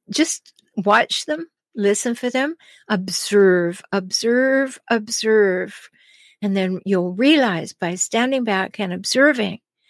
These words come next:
this happens a lot. They don't have any guilt. They get caught in a lie. They'll lie to say that they, they, they didn't do it.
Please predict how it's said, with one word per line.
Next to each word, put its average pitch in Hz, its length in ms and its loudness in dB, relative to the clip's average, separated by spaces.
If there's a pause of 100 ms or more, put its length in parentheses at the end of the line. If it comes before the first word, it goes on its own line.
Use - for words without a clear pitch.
(500)
this 359 220 2
happens 202 500 -6
a 190 100 -4
lot. 269 680 0 (1800)
They 294 120 4
don't 381 220 2
have 320 180 0
any 208 220 0
guilt. - 580 -8 (120)
They 262 100 -4
get 233 220 0
caught 240 320 0
in 254 140 -2
a 240 80 -2
lie. 240 460 0 (640)
They'll 233 160 4
lie 214 320 2
to 233 160 -6
say 233 360 2
that 226 220 -2
they, 226 440 0 (920)
they, 208 400 2 (100)
they 208 200 2
didn't 240 320 -2
do 294 160 -2
it. - 360 -10